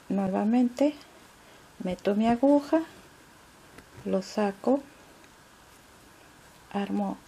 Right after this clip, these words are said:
el bucle y lo saco bien en donde tengo la línea,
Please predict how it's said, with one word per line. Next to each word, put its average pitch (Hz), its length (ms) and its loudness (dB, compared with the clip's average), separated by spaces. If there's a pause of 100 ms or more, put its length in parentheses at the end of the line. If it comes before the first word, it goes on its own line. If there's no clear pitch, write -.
(100)
el 214 180 0
bucle 254 520 2 (880)
y 208 100 0
lo 190 160 2
saco 196 400 0
bien 208 400 2 (180)
en 185 160 0
donde 175 300 -2
tengo 202 340 0
la 208 180 4
línea, 214 480 0